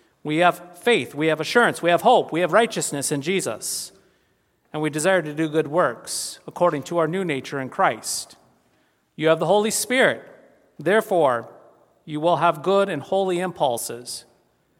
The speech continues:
But we must not forget, at the very same time that you have those holy impulses from the Holy Spirit,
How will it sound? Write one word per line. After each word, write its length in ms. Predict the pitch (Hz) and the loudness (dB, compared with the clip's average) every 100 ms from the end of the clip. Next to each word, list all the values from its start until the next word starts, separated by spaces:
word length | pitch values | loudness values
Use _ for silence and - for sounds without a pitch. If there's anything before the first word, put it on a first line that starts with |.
| _ _ - - | _ _ -20 2
But 100 | 190 | 4
we 140 | 180 180 | 4 4
must 340 | 185 254 - | 4 4 4
not 240 | 247 240 | 2 0
forget, 340 | 240 208 156 151 | -2 0 -2 -2
at 120 | 151 | -8
the 60 | 156 | -2
very 280 | 202 240 | 2 2
same 560 | 220 - - 220 247 247 | 0 -2 0 0 0 -2
time 460 | 196 233 170 110 117 | 0 0 0 -2 -6
that 120 | 156 | -6
you 100 | 165 | -2
have 200 | 156 190 | 0 2
those 160 | 196 - | 0 0
holy 320 | 214 214 208 | 2 2 0
impulses 920 | 202 180 147 123 - 113 107 - - _ _ _ _ _ | -2 2 2 2 -4 -8 -8 -8 -8 _ _ _ _ _
from 200 | 160 160 | -2 0
the 80 | 165 | 0
Holy 240 | 190 196 | 0 0
Spirit, 520 | 190 - 175 123 113 | -4 -4 -2 -2 -4